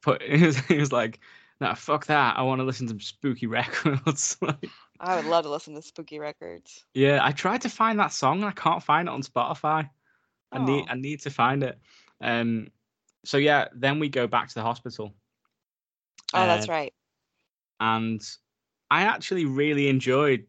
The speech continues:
Speaker 1: this revelation that Michael isn't after Laurie
Speaker 2: Mm-hmm.
Speaker 1: and that it was the new Loomis that brought Michael there to the house.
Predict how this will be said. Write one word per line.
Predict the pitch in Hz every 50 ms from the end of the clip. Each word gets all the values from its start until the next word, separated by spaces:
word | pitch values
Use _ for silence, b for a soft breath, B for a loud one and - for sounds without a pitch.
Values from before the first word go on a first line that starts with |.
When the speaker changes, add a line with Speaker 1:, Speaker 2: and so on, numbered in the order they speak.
| _ _ _ -
Speaker 1:
this | 123 117 - -
revelation | 123 117 104 113 113 113 120 127 127 - - 113 107
that | 101 104 - -
Michael | - 117 110 110 117 131 151 151 - - 165 160 143 - -
isn't | 120 123 120 117 123 -
after | - 117 117 - - - 120
Laurie | 110 107 110 110 113 123 139 160 196 196 - _ _ _ _ _ _ _ _
Speaker 2:
Mm-hmm. | 208 220 120
Speaker 1:
and | 120 120 113
that | 120 117 113
it | 92 - _
was | 120 117 -
the | - 113
new | 113 113 113 117 120 127 131 127
Loomis | 123 127 135 139 143 156 170 170 - - -
that | 123 - 117 _
brought | - 120 117 123 127 - -
Michael | 120 117 120 123 127 - 127 120
there | 113 117 117 113
to | - 107
the | 107
house. | 101 - 117 131 170 202 202 - - -